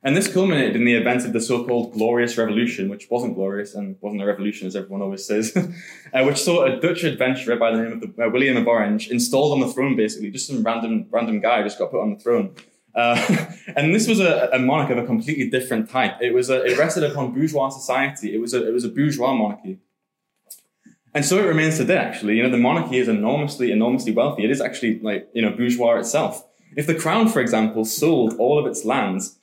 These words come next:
it would be one of the richest entities in the world, which is, I think, quite, quite astounding, really. So far from standing above classes, as, like, people often say, you know, the monarchy is part and parcel of, uh, the bourgeois class, of bourgeois society, and of the bourgeois state as well.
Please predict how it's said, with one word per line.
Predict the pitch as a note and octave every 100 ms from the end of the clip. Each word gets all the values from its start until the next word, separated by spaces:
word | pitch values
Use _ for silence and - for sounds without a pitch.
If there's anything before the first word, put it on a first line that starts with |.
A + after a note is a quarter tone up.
| _
it | B2
would | B2
be | B2+
one | D3+
of | D3
the | C3
richest | A2 D#3+ - D3+ B2+
entities | C3+ C3+ - G2+ F#2 _
in | B2 B2
the |
world, | A#2 A2+ C3+ F#2 F#2 - _ - _ _
which | A2
is, | B2+ A#2
I | A#2
think, | B2
quite, | B2 A2+ -
quite | C3 A#2
astounding, | - C#3 F3 A2+
really. | G#2 G2 F#2+ - - -
So | E3
far | - F#3
from | F#3+ D3+
standing | - C#3 D3+ C#3+
above | C3+ C3 B2
classes, | B2+ C#3 A2 G#2+
as, | A2
like, | A#2
people | - A#2+
often | A2+ A2+ G#2+
say, | - B2
you | G#2+
know, | G2+
the | A2
monarchy | A#2+ D#3 - A2+
is | A2 -
part | - C#3 D3
and | B2+ A#2+
parcel | B2 C3 C3 F#3 F#2+ - _ _ _
of, | - A#2 A2+
uh, | G#2+ G#2+
the | G#2
bourgeois | C3+ C3 B2 A#2+
class, | C3 C#3 C#3+ -
of | - A2
bourgeois | B2+ A#2+ B2
society, | B2 A2 A#2 A2+ A2+
and | A2+ A#2
of | A2+
the | A2
bourgeois | A2+ A2+ A2+
state | A2 - C3+ D#3
as | D3 F#2+
well. | C3+ A2 -